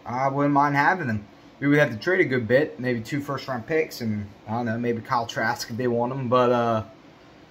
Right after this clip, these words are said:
but yeah, I would love to have him. I would love to have him.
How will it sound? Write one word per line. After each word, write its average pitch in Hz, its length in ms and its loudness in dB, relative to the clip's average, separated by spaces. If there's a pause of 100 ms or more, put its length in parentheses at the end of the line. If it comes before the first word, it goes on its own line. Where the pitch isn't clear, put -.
(420)
but 113 80 0
yeah, 127 180 4
I 127 60 4
would 123 120 -2
love 127 340 2
to 120 80 0
have 117 280 0
him. 98 160 -14 (1120)
I 107 80 -6
would 110 140 -8
love 101 180 -8
to - 60 -14
have - 200 -12
him. - 60 -20